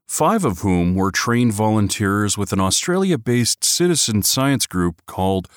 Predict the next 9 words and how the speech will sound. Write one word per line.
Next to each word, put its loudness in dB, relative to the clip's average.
Reef -2
Life 0
Survey, -2
had 0
already 2
spent 0
many 2
hours 2
underwater 0